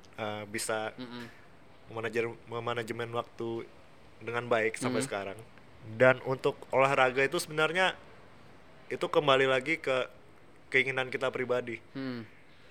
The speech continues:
Speaker 1: Dan karena kebetulan beberapa waktu yang lalu itu aku benar-benar plong waktunya, nggak
Speaker 2: Hmm.
Speaker 1: banyak kesibukan.
Speaker 2: Oke.
Speaker 1: Jadi itu bisa setiap hari. Setiap hari, setiap sore itu pasti lari kemarin.
Speaker 2: Oh.
Speaker 1: Cuma akhir ini setelah beberapa bulan itu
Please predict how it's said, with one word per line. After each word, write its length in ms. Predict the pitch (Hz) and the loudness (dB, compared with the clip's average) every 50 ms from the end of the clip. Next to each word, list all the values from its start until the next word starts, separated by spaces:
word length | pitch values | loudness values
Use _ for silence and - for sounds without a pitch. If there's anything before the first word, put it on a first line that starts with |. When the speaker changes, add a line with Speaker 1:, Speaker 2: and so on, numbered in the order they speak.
| - - - - - - | -20 -20 -20 -20 -20 -20
Speaker 1:
Dan 360 | - 113 120 127 127 127 127 120 | -6 -2 0 0 0 0 -4 -6
karena 240 | - - 127 123 127 | -2 0 0 0 0
kebetulan 480 | 123 135 127 123 120 - 127 123 123 120 | -2 0 0 0 0 0 0 -2 -2 0
beberapa 400 | 123 123 117 120 120 120 117 127 | -2 -2 -2 0 0 0 2 2
waktu 260 | 123 120 110 - 127 | 0 0 -2 -2 -4
yang 100 | 127 123 | -4 -2
lalu 220 | 120 117 120 123 120 | -2 -2 -2 -2 -2
itu 100 | - 131 | -2 0
aku 180 | 127 123 - | 0 0 0
benar-benar 520 | 131 123 120 120 113 120 120 117 113 110 - - - - - - - | -4 -2 -2 -2 -2 -2 -2 0 0 -2 -4 -6 -12 -20 -20 -10 -4
plong 260 | - 123 123 123 143 | 0 2 2 2 2
waktunya, 540 | 139 131 - - - 123 120 123 127 135 143 - - 113 | 0 -2 -4 -4 -4 -6 -4 -4 -6 -6 -8 -10 -14 -6
nggak 400 | 107 110 110 107 107 104 104 95 | -2 -2 0 0 0 0 -2 -2
Speaker 2:
Hmm. 120 | - - | -4 -4
Speaker 1:
banyak 320 | 110 107 107 107 117 110 - - - - - - - | -2 -2 -2 -2 -6 -8 -10 -14 -20 -20 -20 -12 -8
kesibukan. 560 | - 117 - 131 113 113 117 - - 101 101 - - - - | -6 -2 -2 -2 -2 -2 -6 -6 -4 -6 -6 -6 -10 -14 -12
Speaker 2:
Oke. 240 | - 120 120 123 120 | -10 -8 -8 -6 -4
Speaker 1:
Jadi 200 | 127 117 113 139 147 | -2 0 2 4 4
itu 240 | 147 - 165 160 | 4 4 2 2
bisa 420 | 151 135 131 123 - - 123 123 110 | 2 2 2 2 4 4 4 4 2
setiap 360 | - - - - 127 117 113 | 0 -4 0 2 4 4 4
hari. 400 | 117 123 120 123 127 113 107 107 - - - - - - - - - - - - | 4 2 2 2 0 -4 -4 -8 -12 -14 -18 -18 -18 -18 -18 -18 -18 -20 -18 -18
Setiap 300 | - - - 135 117 - | -14 -2 0 0 4 6
hari, 200 | 127 120 120 139 | 6 6 6 4
setiap 240 | - - 135 127 | 2 2 2 2
sore 300 | - - 127 123 131 139 | 2 2 0 0 2 0
itu 160 | 139 - 151 143 | 0 0 -2 -2
pasti 240 | - - 127 - - | 0 0 -2 0 0
lari 300 | 123 120 117 117 117 113 | 0 0 0 0 -2 -4
kemarin. 320 | 107 110 110 104 101 101 | -4 -6 -6 -6 -4 -2
Speaker 2:
Oh. 220 | 131 135 135 127 120 113 - - - - - - - - - - - | 0 0 0 0 -2 -6 -12 -18 -18 -18 -18 -18 -20 -20 -20 -20 -8
Speaker 1:
Cuma 360 | - - 123 131 147 165 165 - | -6 -4 0 2 4 4 6 4
akhir 240 | 139 - 147 131 123 127 | 4 4 4 2 4 4
ini 340 | 131 131 147 165 170 165 - - - - - | 2 0 0 0 -2 -2 -4 -8 -14 -20 -16
setelah 480 | - - - 123 - 127 123 127 127 | -12 -10 -10 -6 -2 0 2 4 2
beberapa 500 | 127 123 120 123 120 123 120 117 - 127 120 | 2 2 0 -2 0 0 0 0 0 -2 -2
bulan 280 | 113 117 117 117 120 | -2 -2 -4 -4 -4
itu 380 | 117 123 - - 160 160 160 - | -4 -6 -6 -4 -4 -4 -4 -4